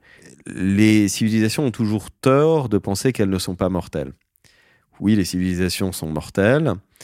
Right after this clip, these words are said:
Souvent, elles meurent par leur bureaucratie, d'ailleurs. Les grands empires sont morts de leur bureaucratie, ce qui est peut-être, euh, un risque, une destinée pour l'Europe, de mourir de son excès de bureaucratie, comme l'Empire romain,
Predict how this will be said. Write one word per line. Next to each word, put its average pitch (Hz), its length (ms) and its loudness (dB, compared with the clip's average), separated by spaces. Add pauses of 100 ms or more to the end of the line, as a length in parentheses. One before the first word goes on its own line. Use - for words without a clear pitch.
(160)
Souvent, 131 400 2
elles 120 140 6
meurent 131 180 2
par 104 160 2
leur 101 140 2
bureaucratie, 98 560 -2
d'ailleurs. 71 340 -6 (240)
Les 82 80 -2
grands 87 280 -2
empires 135 340 0
sont 90 240 -4
morts 123 360 4
de 90 120 0
leur 80 160 0
bureaucratie, 82 640 -4 (380)
ce - 100 -16
qui 110 60 0
est 90 40 0
peut-être, 110 460 2
euh, 87 100 4 (240)
un - 80 -4
risque, 110 360 2
une 87 160 2
destinée 87 380 0
pour 80 140 0
l'Europe, 104 300 2 (480)
de 85 80 -2
mourir 107 600 2
de 85 80 -2
son 85 220 -6
excès 92 300 -2
de 78 260 -2 (240)
bureaucratie, 95 640 0
comme 87 180 -2
l'Empire 82 320 -2
romain, 101 360 2